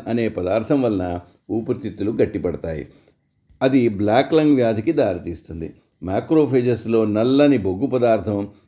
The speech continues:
ఈ దశలో మైక్రోస్కోప్ ద్వారా కనుగొనగలం. ఊపిరితిత్తులు నల్లగా మారతాయి. ఈ రకమైన లక్షణాలు ఏర్పడతాయి. ఊపిరితిత్తులో సాధారణంగా పైభాగాన ఈ వ్యాధి ప్రారంభమవుతుంది. రక్త సరఫరా లోపించడం వలన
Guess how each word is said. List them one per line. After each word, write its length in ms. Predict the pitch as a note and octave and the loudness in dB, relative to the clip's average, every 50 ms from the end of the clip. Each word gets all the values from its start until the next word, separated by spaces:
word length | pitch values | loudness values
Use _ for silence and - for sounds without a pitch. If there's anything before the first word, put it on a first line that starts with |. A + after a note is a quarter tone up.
| _ - | _ -4
ఈ 220 | G#2+ A#2 A2+ A2 | -2 0 0 0
దశలో 300 | G#2 G2+ B2 D3 D3 C#3 | -2 -2 0 4 4 4
మైక్రోస్కోప్ 640 | A#2+ G#2+ G#2+ A2+ A#2 - D#3 D3 C3 - - B2 A2 | 4 2 0 -2 -2 -2 -2 -4 -2 -2 -2 -2 0
ద్వారా 280 | G#2 A2 A2+ A2+ A2+ C3 | 0 0 0 2 2 2
కనుగొనగలం. 720 | C#3 C3+ A#2 G2 F#2+ F2 E2+ E2 E2 D#2+ D#2+ D#2 D#2 - - _ _ _ _ _ _ _ _ - C3 | 0 -2 -2 -4 -2 -2 -4 -4 -6 -6 -6 -6 -8 -10 -12 _ _ _ _ _ _ _ _ -2 0
ఊపిరితిత్తులు 640 | D3+ E3+ - G3+ E3+ - E3+ C#3+ - D#3+ C#3+ C#3 C#3+ | 0 2 0 0 -2 -2 -2 0 0 2 2 2 2
నల్లగా 420 | C3+ A2 G2+ G2 G#2 G#2 A2 B2+ | 2 2 0 0 0 2 2 2
మారతాయి. 560 | C3+ B2+ G#2+ F#2 E2+ D#2+ - F2 D#2 C#2+ A#1+ - _ _ _ _ - | 2 2 0 -2 -4 -6 -6 -6 -6 -6 -8 -10 _ _ _ _ -6
ఈ 180 | - A#2+ C3+ C3 | 0 2 2 2
రకమైన 480 | A2 G#2 - A2+ A#2+ D3 E3+ F3 E3 | 2 0 -2 0 2 2 4 4 2
లక్షణాలు 680 | C#3+ A#2 G2+ F2+ - - D3+ D#3 D#3 D3 C#3+ B2+ - - - - _ _ - | 2 0 0 -4 -4 -2 0 2 4 4 4 2 0 -2 -10 -18 _ _ -6
ఏర్పడతాయి. 720 | - A#2 A2+ - A#2 G2+ F#2 G2 G2 F#2+ F#2+ G2+ A#2 - - _ _ _ - | -4 -4 -4 -4 -6 -6 -4 -2 -2 -2 -2 -2 -4 -6 -12 _ _ _ -2
ఊపిరితిత్తులో 800 | B2+ C#3 C#3+ D3 D#3+ D#3+ D#3 D3 B2+ - C3+ C3+ C3+ C#3 D3+ E3+ G#3+ - - - - _ _ _ _ _ _ _ _ - - - - _ - - - - | 0 0 2 2 0 -2 -2 -4 -2 -2 0 2 2 2 0 -2 -4 -10 -20 -20 -20 _ _ _ _ _ _ _ _ -20 -20 -20 -20 _ -20 -18 -6 0
సాధారణంగా 840 | A#2 A2+ A#2 C3 E3 E3 D#3+ D#3+ E3 D3 C3 A2+ G#2+ G2+ G2+ G2+ - - - - - | 2 2 4 6 4 4 4 4 2 2 2 2 0 -2 -4 -8 -12 -20 -10 -4 0
పైభాగాన 800 | A#2+ C#3+ D3 E3+ F3+ E3+ D#3+ D#3 D#3 C#3 B2 A2+ G#2+ - - | 0 2 4 6 4 4 4 4 0 0 0 -2 -2 -4 -4
ఈ 80 | B2+ C3 | -4 -2
వ్యాధి 360 | A#2+ A#2 A2+ A2 A#2+ B2 C#3 | -2 0 0 0 0 -2 -2
ప్రారంభమవుతుంది. 880 | - - G2+ F#2 F2+ F2+ F#2 F#2+ F2+ E2 D#2 - - E2+ D#2 D#2 D#2+ - - - - _ - - - | -4 -4 -6 -6 -6 -4 -4 -4 -4 -4 -6 -8 -8 -8 -6 -6 -8 -10 -14 -20 -20 _ -16 -8 -6
రక్త 300 | F2 F2 - - - D3 | -6 -6 -4 0 0 0
సరఫరా 520 | B2+ - C3 C3 C3+ A#2 B2 B2 B2 A#2+ | 2 4 2 2 2 2 2 2 4 4
లోపించడం 580 | G#2+ G2 F#2 F2+ - B2+ C#3+ C3+ C#3 C3+ C#3 C3 | 4 2 0 0 0 0 0 0 0 0 0 0
వలన 380 | A#2+ A2 G#2+ G2+ G2 G2 F#2+ | 0 0 0 -2 -2 -4 -4